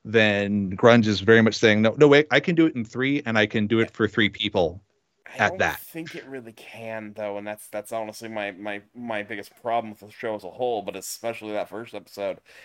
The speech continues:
Speaker 2: And honestly, if that's what they're doing, it's going, "You could see Shinpachi because it's Naota." That's really poor storytelling, because you shouldn't rely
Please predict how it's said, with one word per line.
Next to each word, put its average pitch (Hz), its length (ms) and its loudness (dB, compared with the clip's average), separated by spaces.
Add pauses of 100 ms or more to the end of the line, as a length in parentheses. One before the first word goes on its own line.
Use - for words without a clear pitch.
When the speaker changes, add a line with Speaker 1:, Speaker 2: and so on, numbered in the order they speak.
(200)
Speaker 2:
And 120 340 2 (240)
honestly, 226 760 -2 (560)
if 254 280 10
that's 254 260 8
what 208 120 2
they're 196 140 4
doing, 123 320 2
it's 127 140 -2
going, 151 340 6 (240)
"You 214 140 -2
could 285 160 8
see 226 100 2
Shinpachi 170 640 4
because 143 600 0
it's 143 160 -8
Naota." 220 580 6 (760)
That's 139 320 -2
really 110 1040 0 (300)
poor 110 240 0
storytelling, 113 600 0
because 117 240 -14
you 120 80 -16
shouldn't 123 460 -10
rely 104 580 -2